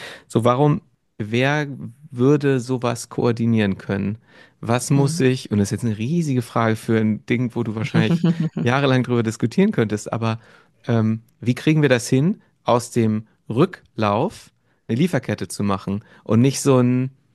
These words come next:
Speaker 1: was es jetzt im Grunde so ist, ne? So ein Teil Waste Management, so ein Teil Herstellung, dann so ein
Speaker 2: Mhm.
Speaker 1: bisschen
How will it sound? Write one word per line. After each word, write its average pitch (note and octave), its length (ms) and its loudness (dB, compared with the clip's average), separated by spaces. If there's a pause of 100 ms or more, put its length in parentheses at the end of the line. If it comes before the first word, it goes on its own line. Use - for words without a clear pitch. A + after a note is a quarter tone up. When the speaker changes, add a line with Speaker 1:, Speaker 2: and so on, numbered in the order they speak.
(120)
Speaker 1:
was A#2+ 180 -2
es C3+ 100 -6
jetzt C#3+ 220 -2
im C#3 100 -2
Grunde C#3 320 0
so C#3 140 -2
ist, D#3 280 0
ne? B2+ 140 -2
So C3 80 -4
ein A2+ 80 -4
Teil A#2+ 340 0
Waste C#3 300 -2
Management, C#3+ 480 -4
so A#2+ 80 -6
ein A2 80 -2
Teil A2 240 -2
Herstellung, C#3+ 720 0
dann A#2 160 0
so A#2 80 2
ein - 20 -2
Speaker 2:
Mhm. - 20 -2
Speaker 1:
bisschen A#2+ 340 -4